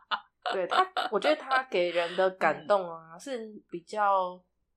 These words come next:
Speaker 2: 像温水一样吧，她读起来很舒服，然后也不是突然间就让你很催泪，她其实也没有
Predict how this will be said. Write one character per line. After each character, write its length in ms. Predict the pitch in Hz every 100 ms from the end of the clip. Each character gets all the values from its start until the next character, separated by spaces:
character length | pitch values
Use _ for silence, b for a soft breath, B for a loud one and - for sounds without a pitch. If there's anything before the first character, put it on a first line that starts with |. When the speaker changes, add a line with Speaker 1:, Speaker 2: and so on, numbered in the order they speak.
| _ _
Speaker 2:
像 240 | - 277 233
温 200 | 240 247
水 260 | 208 160
一 120 | 156 170
样 220 | 180 170
吧， 320 | - 123 127
她 100 | 185 262 -
读 120 | 214
起 120 | 220
来 100 | 165
很 80 | 147
舒 240 | - 180
服， 220 | 180 151 143
然 100 | 160
后 140 | 233
也 120 | 202
不 140 | 160 165
是 160 | 214
突 160 | - 220
然 180 | 190 180
间 160 | 185
就 120 | 185
让 200 | 185 180
你 60 | 151
很 140 | 127
催 260 | 104 - 151
泪， 140 | 160
她 120 | - 349
其 120 | 262
实 100 | 240
也 80 | 170
没 140 | 175
有 260 | 190 117